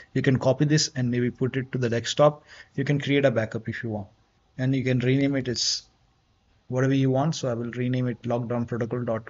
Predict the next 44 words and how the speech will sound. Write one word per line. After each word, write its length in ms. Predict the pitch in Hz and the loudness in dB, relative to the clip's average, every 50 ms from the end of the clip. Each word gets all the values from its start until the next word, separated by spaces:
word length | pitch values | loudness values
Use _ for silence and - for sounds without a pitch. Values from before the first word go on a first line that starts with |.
| - - | -8 -4
O 140 | 131 127 127 | -2 -2 0
L 120 | 123 123 | 0 0
D. 220 | 127 143 160 156 - _ _ - - - _ _ - 131 | -2 -2 -2 -4 -8 _ _ -20 -20 -20 _ _ -4 -2
Now 120 | 131 135 | 0 2
you 120 | 143 131 | 2 0
can 180 | 131 - 127 120 | 0 -2 -4 -4
launch 200 | 120 120 117 - | -4 -4 -6 -6
the 80 | 127 113 | -6 -4
game. 200 | 123 135 - - | -4 -2 0 0
Still 320 | - - - - 160 156 | 0 0 0 2 2 4
not 240 | 156 147 139 139 - | 4 4 2 2 0
working, 320 | 139 131 131 - 151 147 | -2 -2 -2 -2 -2 0
make 180 | 135 127 123 131 | 0 0 0 0
a 60 | 127 | 0
right 160 | 123 120 - | 0 0 -2
click 140 | - 135 131 | -4 -6 -4
and 160 | 123 117 113 | -2 -2 -2
then 180 | 117 117 120 113 123 123 127 | -2 -2 -4 -4 -6 -6 -6
you 80 | 120 | -6
can 240 | - 123 117 117 107 | -4 -4 -4 -2 -2
delete 340 | 120 117 123 135 131 131 123 | 0 0 0 0 0 0 0
this 160 | 131 123 - | -2 -2 -2
folder, 400 | - - 127 123 120 139 160 165 - - - - _ _ - - | -4 -4 -6 -4 -4 -4 -4 -6 -6 -12 -20 -20 _ _ -6 -2
and 200 | 127 127 120 113 | -2 0 0 2
once 220 | 127 143 151 - | 2 2 2 0
this 260 | - 131 131 - - | 0 -2 -2 -2 -2
is 60 | 131 | -2
deleted, 480 | 120 123 120 117 120 123 120 - 151 139 | -4 -2 -2 0 0 0 -2 -2 -4 -2
you 140 | 127 117 110 | -2 -4 -4
can 160 | - 127 120 | -2 -2 -2
launch 240 | 120 120 120 - - | -2 -2 -2 -4 -4
the 100 | - 120 | -6 -4
game 220 | 110 113 120 117 | -4 -4 -4 -4
and 180 | 117 113 113 110 | -4 -4 -4 -2
then 180 | 117 117 113 | -4 -4 -4
check, 200 | 117 - 135 139 - - | -4 -6 -6 -8 -6 -6
but 160 | 117 120 113 120 | -6 -4 -4 -2
you 140 | 120 120 | -2 -2
will 80 | 123 120 | 0 0
lose 320 | 120 120 127 131 131 - - - | 0 0 0 0 0 -2 -4 -6
all 180 | 123 123 120 | -6 -6 -4
the 100 | 113 117 | -4 -6
game 240 | 104 110 113 113 110 | -4 -4 -2 -4 -4
progress. 460 | - 113 107 101 101 101 - - - | -4 -6 -8 -8 -8 -8 -8 -10 -12